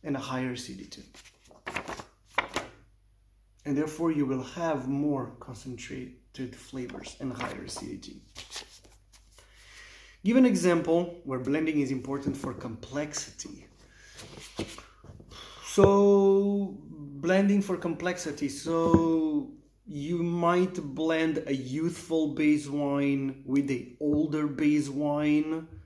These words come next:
so that you can get both fruitier and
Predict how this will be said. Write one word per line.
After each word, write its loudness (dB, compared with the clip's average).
so -14
that -6
you -6
can 0
get -2
both 0
fruitier 2
and 0